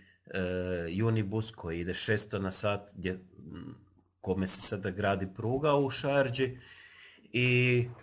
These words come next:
uskoro ćemo se i tamo vidjeti. Meni je jako žao što,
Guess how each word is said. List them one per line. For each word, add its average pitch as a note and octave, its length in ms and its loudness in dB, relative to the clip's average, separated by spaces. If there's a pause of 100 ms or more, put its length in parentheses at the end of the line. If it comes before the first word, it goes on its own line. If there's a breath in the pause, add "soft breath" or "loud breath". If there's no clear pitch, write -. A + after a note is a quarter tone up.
(220)
uskoro C#3+ 420 2
ćemo A#2 680 0
se A2 580 2
i A#2 200 -2
tamo G2 340 4
vidjeti. D#2+ 380 -4
Meni C#3 240 6
je D3 60 6
jako C#3+ 340 4
žao G2+ 380 4
što, E2+ 560 -4